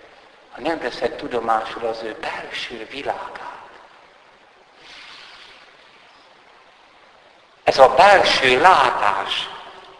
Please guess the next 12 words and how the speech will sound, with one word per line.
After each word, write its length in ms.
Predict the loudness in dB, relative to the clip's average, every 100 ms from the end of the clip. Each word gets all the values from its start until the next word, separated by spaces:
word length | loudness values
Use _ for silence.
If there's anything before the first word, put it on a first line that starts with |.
| -18 -4
ez 140 | 0
a 80 | 2
szeretet, 600 | 4 4 6 4 0 -2
ez 140 | -4
szükséges. 1000 | -4 -6 -4 -4 -2 -4 -4 -10 -10 -14 -16 -20 -20 -20 -20 -20 -20 -20 -20 -20 -20 -6
Jézus 380 | 4 4 4 0
azok 300 | 0 0 -2
is 180 | 0 2
látták, 500 | 4 4 4 2 2
akik 240 | 0 -4
keresztre 460 | 0 0 0 -2 -6
feszítették. 880 | -6 -8 -10 -12 -12 -14 -16 -20